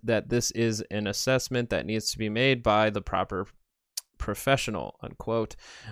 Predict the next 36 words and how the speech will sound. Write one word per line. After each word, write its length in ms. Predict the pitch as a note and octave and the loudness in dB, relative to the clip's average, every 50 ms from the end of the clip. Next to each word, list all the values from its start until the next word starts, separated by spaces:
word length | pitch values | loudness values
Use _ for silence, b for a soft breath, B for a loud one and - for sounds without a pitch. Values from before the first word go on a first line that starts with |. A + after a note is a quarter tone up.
| B | B
Ocasio-Cortez 880 | - G#2+ - B2+ B2 A#2+ - B2+ A#2+ - - B2 A#2 - B2+ B2 A#2+ A2+ | -6 0 4 4 4 4 4 0 0 0 2 0 2 4 4 4 4 4
also 220 | A#2 A2+ - - A#2 | 4 2 2 0 -4
tweeted 340 | - - B2+ B2 B2 A#2+ | 0 0 2 4 4 4
about 240 | A#2+ A#2 A#2+ A#2 - | 4 4 4 2 2
the 80 | - A#2 | 2 -2
incident 320 | A#2 - - A#2 A#2 A2 | -2 -2 0 -2 -2 -2
Friday, 440 | - - C#3 C#3 C#3 C3+ C3+ C3+ C3+ | 2 6 6 8 8 8 8 6 6
arguing 400 | F#2 G#2 A#2+ A#2 A#2+ A#2+ A#2+ A#2 | 6 4 2 2 4 2 4 4
that 180 | A#2 G#2+ G#2 G#2 | 2 0 0 0
Greene's 280 | A2 A2+ A#2 A#2+ A2 | 0 0 0 0 0
behavior 460 | - A#2 G#2+ A2+ A2+ A2+ A2+ A2+ A2+ | 0 0 2 2 2 2 2 0 0
support-, 520 | A2 - - - - A#2 A2+ A2+ A2+ A2 - - | -2 -4 -8 -4 0 2 2 2 2 0 -2 -4
is 160 | - A2 G2+ | -6 -6 -6
supported 380 | - - - - C3 C3 C3 A#2+ | -6 -8 -4 0 2 2 4 6
by 120 | B2 A2+ | 4 4
G 180 | A2 A2 A#2+ A#2+ | 4 4 4 4
O 80 | A#2 | 4
P 180 | G#2+ A#2 A#2 A2 | 4 2 0 2
leadership 640 | G#2 A2 C#3 D#3+ E3+ F3 E3 C#3+ F3+ F3+ F3 E3+ | 4 4 4 6 6 4 4 4 4 2 2 2
because 380 | - A#2 G#2+ - A2 G#2 G#2 - | 0 -2 0 2 0 0 0 0
House 260 | - G2+ F#2+ G#2 - | 0 0 0 0 0
Minority 460 | G2 G2 G2 F#2+ F#2+ G2 F#2+ F#2+ F#2 F#2 | -2 -4 -2 0 0 0 0 -2 -2 -2
Leader 340 | F#2 G2 G2+ F#2 G2 G2 G2+ | -2 -2 -2 0 0 -2 -2
Kevin 320 | - - G2 F#2 F2+ D#2+ | -4 -4 -6 -6 -6 -8
McCarthy, 460 | F2 - - - C3 C3 - - B2+ | -8 -6 0 2 2 2 2 0 -2
quote, 320 | - - - C#3+ C#3+ - B B B B B B | -2 2 4 4 4 2 B B B B B B
"has 220 | B B2+ B2+ A2+ A2+ | B 2 2 2 4
worked 240 | A#2 D3+ F3 - | 4 4 4 4
to 80 | - D3+ | 0 0
protect 380 | - C#3+ A#2+ - C#3+ C3+ C3+ - | 0 2 2 4 2 2 2 4
this 180 | B2 A#2+ - | 2 2 2
person 420 | - - A#2+ A#2 A2+ - - A#2 A#2 | 0 2 2 2 2 2 0 -4 -4
from 160 | - A2 G#2+ | -4 -6 -6
consequences, 760 | - - A2 A2 - - G#2 - A2+ A2 G#2+ - A2 G#2+ G2+ | -2 0 -2 0 0 -4 -6 -4 -4 -4 -2 -2 -2 -2 -2
including 400 | F#2+ G#2+ - - A2+ A2 A2 G#2+ | -4 -6 -4 -2 -2 -2 -2 -2
pretending 600 | - A2+ G2+ - - G#2 G2+ G#2 G2+ G2+ G2+ G2+ | -4 -6 -6 -4 -4 -4 -2 -2 -2 -2 -4 -4